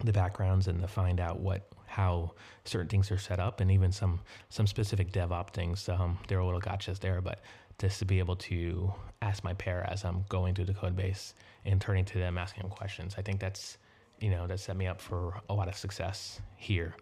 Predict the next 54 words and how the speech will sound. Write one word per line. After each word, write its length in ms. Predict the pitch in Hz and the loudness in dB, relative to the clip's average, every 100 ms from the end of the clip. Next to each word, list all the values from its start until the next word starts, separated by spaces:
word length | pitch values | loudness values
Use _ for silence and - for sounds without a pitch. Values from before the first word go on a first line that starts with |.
| - - - - | -20 -20 -20 -2
And 520 | 104 95 90 85 82 - - - - _ _ _ _ - - | 4 4 4 0 -2 -8 -20 -20 -20 _ _ _ _ -12 0
I, 540 | 101 95 90 87 85 - | 4 6 4 2 -2 0
uh, 120 | 98 95 - | 2 2 0
I've 120 | 101 | 2
already 200 | 104 95 | 2 2
contributed 440 | 98 98 98 90 98 | 2 2 2 0 -2
to 60 | |
code 140 | 87 85 | -2 0
base, 400 | 90 98 - - | -2 -2 -6 -6
you 80 | 95 | 0
know, 160 | 90 87 | 2 2
in 60 | |
a 40 | 90 | 0
short 180 | 92 87 | 0 -2
amount 140 | 87 | -2
of 60 | 92 | -2
time. 240 | 90 92 | -2 0
I 40 | 95 | 2
don't 120 | 95 | 0
think 140 | 95 | 0
I, 260 | 87 87 92 - - _ _ - | 0 -2 -6 -14 -20 _ _ 0
um, 260 | 95 82 - | 0 0 0
I 60 | |
did 180 | 101 101 | 2 2
contribute 600 | 101 98 90 85 90 98 | 0 -2 0 0 -2 -4
to 420 | - 95 90 90 95 | -2 -2 0 -2 -2
Isaiah's 320 | 98 101 92 | 0 2 0
code 260 | 98 95 90 | -2 -2 -2
when 120 | 90 | 0
I 60 | 92 | -2
first 260 | 95 92 | -2 -4
started, 340 | - 90 87 98 | -2 -2 0 2
you 60 | |
know, 80 | 90 | 2
within 240 | 92 95 92 | 0 0 -2
the 60 | |
first 260 | - 92 92 | -2 -6 -4
week, 240 | 90 98 | -4 -4
but, 260 | - - - - - - - | -6 -8 -10 -20 -20 -20 -2
you 120 | 98 | 2
know, 120 | 92 | 2
I, 140 | 87 95 107 | 2 0 0
I 40 | |
just 140 | 107 | -2
feel 160 | - 104 | 2 4
this, 280 | 98 98 - | 4 2 0
this 200 | 101 101 | -2 -2
experience 380 | 98 90 85 90 | -4 -2 -4 -4
has 120 | 87 | -4
been 140 | 87 | -4
quite 220 | 92 - | -6 -8
different. 380 | - - - - | -8 -10 -8 -6
And 100 | 87 | 0
I, 140 | 92 | 0